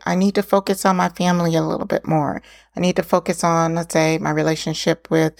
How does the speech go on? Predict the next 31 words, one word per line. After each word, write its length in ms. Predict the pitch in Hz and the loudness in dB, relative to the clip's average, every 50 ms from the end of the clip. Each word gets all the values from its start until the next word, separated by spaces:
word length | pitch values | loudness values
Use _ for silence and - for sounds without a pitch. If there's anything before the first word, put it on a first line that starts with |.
| - - - - - - _ - | -14 -20 -20 -20 -20 -20 _ 0
uh, 260 | 165 160 156 156 156 | 2 2 4 2 2
my 140 | 160 160 156 | 2 0 0
partner, 400 | - - 180 - - 147 143 135 | 0 0 0 0 0 -2 -2 -2
or 180 | - - 160 160 | -2 -2 -2 -2
I 40 | |
need 180 | 160 165 170 165 | -2 -2 -4 -6
to 40 | 214 | -2
focus 360 | - 165 160 - 160 - - | -2 -2 -2 -2 -4 -2 -2
on 80 | 151 156 | 0 0
my 80 | 151 | 0
relationship 640 | 151 160 156 165 165 160 - 165 156 - - 151 - | -2 0 0 0 -2 -2 -4 -8 -6 -4 -4 -4 -4
with 140 | - 156 - | -4 -6 -4
my 140 | 160 151 147 | -4 -4 -4
teenager," 800 | - - - 160 160 156 156 143 139 - - - 67 - - - _ _ _ _ _ _ | -4 -4 -4 -2 -2 0 -2 -4 -4 -4 -4 -2 -2 -4 -4 -8 _ _ _ _ _ _
right? 280 | 196 170 165 180 196 - - - - - - - _ _ | -2 -2 -2 -2 -4 -6 -12 -20 -20 -20 -20 -20 _ _
And 200 | 185 190 180 170 | -2 -2 -2 -2
so 420 | - - - 185 180 180 175 175 175 - - - _ _ _ | -4 -2 0 2 2 2 2 0 -2 -6 -16 -20 _ _ _
how 320 | - - - 208 220 269 | -14 -4 -2 0 0 2
does 200 | 285 277 262 - | 2 0 0 0
that 300 | - 208 190 - - - | 0 0 0 0 -2 -6
look? 360 | 156 165 151 - - - - - _ _ _ | -4 -4 -4 -4 -6 -8 -14 -18 _ _ _
When 160 | 180 190 196 | -2 0 0
you're 140 | 202 208 220 | 2 2 0
in 140 | 233 240 | 0 0
the 60 | 226 208 | 0 -2
reactivate 880 | 196 196 190 185 185 202 - - 233 214 220 220 226 220 - - - - _ _ _ _ _ _ _ _ _ _ | 0 0 0 0 0 -2 -2 -2 -2 0 0 0 0 -2 -4 -6 -12 -20 _ _ _ _ _ _ _ _ _ _
stage, 520 | - - - 226 226 226 233 233 233 - - - - - _ _ | -12 -4 0 0 2 2 2 0 -2 -4 -8 -16 -20 -20 _ _
you 120 | - 202 202 | -2 0 2
want 200 | 220 233 226 - | 2 0 0 -2
to 80 | 254 | -2
really 300 | 214 214 208 202 190 - | -2 0 0 0 0 -2